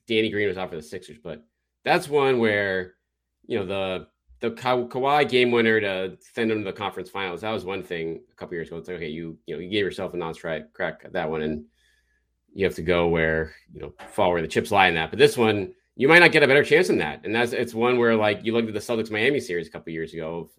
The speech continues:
you know, the Celtics being within two games of the N B A Finals again.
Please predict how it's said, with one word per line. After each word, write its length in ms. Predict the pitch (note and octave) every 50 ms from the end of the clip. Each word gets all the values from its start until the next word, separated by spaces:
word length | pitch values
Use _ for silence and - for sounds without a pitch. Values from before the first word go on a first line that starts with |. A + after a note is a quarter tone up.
| _ _ _
you 100 | F2 E2
know, 140 | D#2 D#2+
the 60 | D#2+ -
Celtics 240 | F2 F2+ F2 -
being 260 | - F2+ F2 F#2 - - _ _ _ _ _ _ _ _ _ _ _ _
within 500 | G2 F#2+ F#2 G2+ F#2+ G2 F#2+ F#2+ F2+ - _
two 160 | - G#2+ A2+
games 320 | A2+ A2 A2 A2+ A#2 A2+
of 60 | G#2+ G#2
the 100 | G#2+ G#2+
N 100 | A2 A2
B 120 | A2+ A2+
A 40 | G#2+
Finals 380 | A2 A2+ C3 D3+ C3+ F2+ D2+
again. 380 | D#2 C#2+ D2 D2+ D2 D2+ D#2+